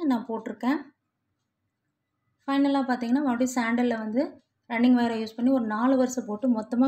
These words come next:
பதினெட்டு வரிசை போட்டு இந்த பேஸ்கெட் நான் ஃபினிஷ் பண்ணியிருக்கேன். ஹேண்டில் வந்து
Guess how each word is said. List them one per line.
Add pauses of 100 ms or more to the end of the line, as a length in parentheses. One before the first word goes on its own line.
பதினெட்டு
வரிசை
போட்டு (480)
இந்த
பேஸ்கெட்
நான்
ஃபினிஷ்
பண்ணியிருக்கேன். (1400)
ஹேண்டில்
வந்து